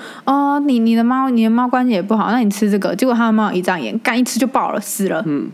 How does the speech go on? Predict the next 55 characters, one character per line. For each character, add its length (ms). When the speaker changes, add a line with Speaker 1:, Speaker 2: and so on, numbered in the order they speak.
Speaker 2:
这 100
样 80
是 80
谁 100
的 100
问 160
题？ 300
Speaker 1:
你 180
要 220
给 420
意 200
见， 300
这 100
是 140
很 180
好 160
的 80
事 200
情。 340
可 80
是 120
当 220
你 100
没 160
办 200
法 140
百 200
分 220
之 60
百 180
确 200
认 240
自 100
己 100
对 160
这 60
件 180
事 100
情 200
专 260
业 140
的 60
时 160
候， 260
Speaker 2:
嗯。 340
Speaker 1:
你 100
讲 200
话 160
就 100
不 100
要 100
讲 220
那 60
么 100
死。 340